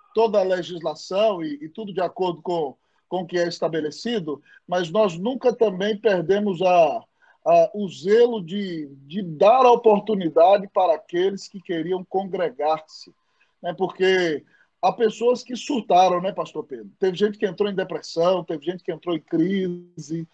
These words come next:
Então, assim, assim que nós pudemos, nós abrimos a igreja, mas crítica não tem jeito, meu amigo. Eu imagino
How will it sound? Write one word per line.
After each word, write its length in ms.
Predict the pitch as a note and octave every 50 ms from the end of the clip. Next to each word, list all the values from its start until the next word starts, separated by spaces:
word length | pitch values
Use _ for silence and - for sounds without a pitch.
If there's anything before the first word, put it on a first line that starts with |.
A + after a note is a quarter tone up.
| _ - - - - -
Então, 360 | D#3 E3 E3 - G#3 A3 A3
assim, 440 | G#3+ G#3 G#3 - G#3 G3 F3+ F3 D#3+ -
assim 360 | - G3 G3 - - - D#4 B3+
que 120 | - D4+
nós 220 | C4+ B3 A#3+ G#3+
pudemos, 480 | - - A3+ F3+ E3 F#3+ G#3+ A3 A3+ G#3
nós 220 | G3 G#3+ G3+ F#3
abrimos 360 | G#3 E3+ D#3 D#3 F3+ F3 F3 E3
a 60 | D#3+
igreja, 280 | C#3+ C#3+ F3+ G#3 A#3+ C4+
mas 160 | C#4+ B3 -
crítica 420 | - - A#3 B3+ C4 A3 - C#4+
não 80 | C4 C4+
tem 160 | - C4 G3
jeito, 260 | C#3+ D3 F3 G3 -
meu 120 | E3 D3+ C3+
amigo. 200 | C3 B2 G#2+ C3
Eu 60 | E3
imagino 480 | G#3 B3 C#4 C4+ G#3+ C4+ D4 D#4 C#4+